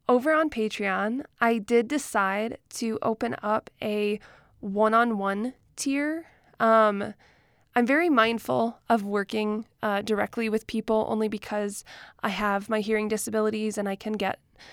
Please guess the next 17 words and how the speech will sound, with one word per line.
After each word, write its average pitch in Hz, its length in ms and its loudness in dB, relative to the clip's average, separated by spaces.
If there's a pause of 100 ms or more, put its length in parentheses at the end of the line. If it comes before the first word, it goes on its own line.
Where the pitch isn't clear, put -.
(120)
sensory 220 400 -2
overload, 226 600 2
um, 220 180 2
very 220 200 0
easily. 233 440 0
So 233 120 -6
that's 214 120 -6
why 214 80 0
there's 208 180 -2
only, 202 180 -2
like, 202 200 -4
five 190 360 -6
spots, 202 560 -2 (420)
um, 208 220 2
for 208 220 -2
this 202 320 -2
tier 226 500 -2